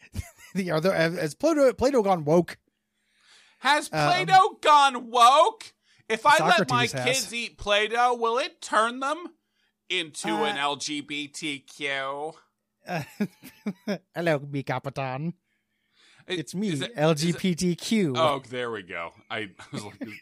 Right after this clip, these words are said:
Speaker 2: was I getting too Delancey with the voice? I didn't think I was
Speaker 1: Yeah,
Speaker 2: getting too
Speaker 1: the
Speaker 2: Delancey with the voice, but no.
Speaker 1: Yeah, no, I liked your Delancing.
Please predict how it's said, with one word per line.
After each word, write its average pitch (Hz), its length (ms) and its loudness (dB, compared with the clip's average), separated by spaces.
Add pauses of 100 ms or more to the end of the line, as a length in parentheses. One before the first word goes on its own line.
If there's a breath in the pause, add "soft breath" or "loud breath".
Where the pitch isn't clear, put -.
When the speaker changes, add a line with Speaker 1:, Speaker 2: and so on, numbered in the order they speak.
(120)
Speaker 2:
was 220 140 -14
I 220 100 -6
getting 285 260 -8
too 302 180 -12
Delancey 277 480 -14
with 302 160 -16
the 302 80 -18
voice? 269 300 -16
I 294 60 -16
didn't 262 160 -20
think 294 140 -18
I - 40 -12
was 214 100 -14
Speaker 1:
Yeah, 220 60 -8
Speaker 2:
getting 175 160 -8
too 180 160 -4
Speaker 1:
the 180 60 -4
Speaker 2:
Delancey 151 340 -14
with 147 140 -20
the - 60 -20
voice, 78 340 -20
but - 120 -20
no. - 120 -20 (320)
Speaker 1:
Yeah, 269 200 -6
no, 311 120 -4
I 277 60 -2
liked 277 220 -6
your 151 100 -6
Delancing. 117 600 -14